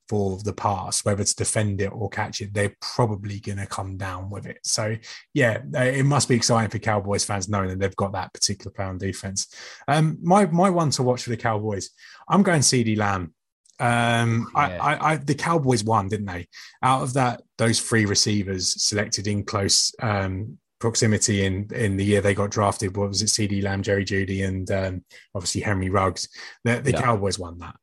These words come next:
Speaker 1: They, they <laughs> definitely
Speaker 2: Yeah.
Speaker 1: won that. This, this, this man is ridiculous. And it obviously helps when he's got Amari Cooper and Michael Gallup on the same team, and it obviously makes his life a little bit easier. But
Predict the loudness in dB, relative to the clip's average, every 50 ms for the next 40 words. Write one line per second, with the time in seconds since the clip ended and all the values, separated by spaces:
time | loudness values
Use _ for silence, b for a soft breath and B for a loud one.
0 | _ -6 -2 0 2 2 4 4 2 2 2 2 4 4 4 4 2 -2 -4 -4
1 | -4 -4 -4 -4 -4 -2 2 4 4 6 6 4 4 4 4 4 2 2 2 2
2 | 2 2 0 0 0 -2 -4 -8 -12 -14 B B B B B B B B B _
3 | 2 4 4 6 4 2 0 2 0 0 2 0 -2 -2 -4 -8 -6 -6 -4 -2
4 | 0 2 2 2 4 4 4 4 4 2 0 0 -2 -2 -2 -2 -4 -6 -6 -4
5 | -4 -4 -4 -4 -2 0 0 0 0 0 -2 -2 -2 -4 -4 -2 -4 -4 -2 -2
6 | -2 -4 -4 -6 -4 -4 -2 -2 -2 -4 -4 -6 -6 -4 -2 0 0 0 0 0
7 | -2 -2 -2 0 -2 0 -2 -2 -4 -4 -4 -4 -4 -2 -2 -2 0 0 0 0
8 | 0 -2 -2 -2 -2 -2 -2 -2 -4 -2 -2 0 -2 0 0 -2 -2 0 -2 -2
9 | -2 -2 -2 -4 -4 -4 -8 B B B B B B B B B B -14 -4 2
10 | 2 2 2 2 -2